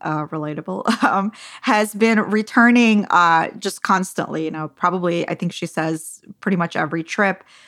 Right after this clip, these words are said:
Uh, and her, uh, justification was that she lives believe it was San Francisco, without a car. It's hard to, you know,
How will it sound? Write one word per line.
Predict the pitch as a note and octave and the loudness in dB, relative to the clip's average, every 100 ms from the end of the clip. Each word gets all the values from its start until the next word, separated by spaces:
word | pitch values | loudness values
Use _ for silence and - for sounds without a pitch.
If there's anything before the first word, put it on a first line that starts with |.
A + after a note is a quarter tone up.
| - | -2
Uh, | - F#3 F3+ | 2 4 4
and | - G#3 | 2 0
her, | A3+ B3+ B3+ B3 - | 4 6 6 4 0
uh, | - - F3 F3 E3+ - F3+ | -2 2 4 4 2 -2 -4
justification | G3+ F#3+ - F#3 - F3+ - E3+ | -2 -2 -4 -6 -2 -2 -2 -4
was | E3+ | -2
that | D#3+ D#3+ | -4 -6
she | - F#3 | -6 -4
lives | E3+ F3 D#3+ F3+ - - _ _ - | -2 -2 -2 -6 -12 -18 _ _ -4
believe | F3+ F3 | -2 0
it | |
was | E3 - | -2 -6
San | - E3+ | -6 -6
Francisco, | D#3+ F3 - G3+ - F#3 | -4 -8 -8 -8 -2 0
without | F3 D#3+ | 0 -2
a | D#3+ | -4
car. | - F#3+ F#3 F3 F3 | 2 4 4 2 0
It's | E3+ - - - | -4 -6 -14 -12
hard | - E3 D#3+ | -2 -2 -2
to, | - E3 D#3+ D#3 - _ _ - | -4 -2 -2 -4 -8 _ _ -8
you | D#3+ | -4
know, | D#3 D3+ | -2 -4